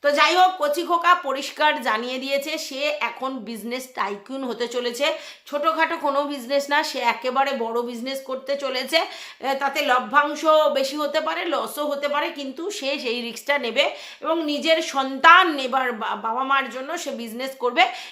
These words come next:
YouTube থেকে মোটামুটি নিজেকে ও সরিয়ে নিচ্ছে, কারণ কন্ট্রোভার্সি প্রচণ্ড বেশি হচ্ছে এবং সেই জায়গায়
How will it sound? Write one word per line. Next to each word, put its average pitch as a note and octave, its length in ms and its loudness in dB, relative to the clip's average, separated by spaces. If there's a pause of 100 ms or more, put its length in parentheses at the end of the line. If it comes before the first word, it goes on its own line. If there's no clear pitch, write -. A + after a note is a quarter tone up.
(100)
YouTube F4+ 460 -2
থেকে E4+ 240 -4
মোটামুটি C#4+ 500 0
নিজেকে B3+ 460 -2
ও B3 180 2
সরিয়ে B3+ 400 -4
নিচ্ছে, C4 320 -6
কারণ C#4+ 440 0
কন্ট্রোভার্সি A3 640 -6
প্রচণ্ড B3+ 560 -6
বেশি A3 280 -4
হচ্ছে A3+ 300 -2 (360)
এবং C#4+ 140 -4
সেই A#3+ 280 -2
জায়গায় B3 380 4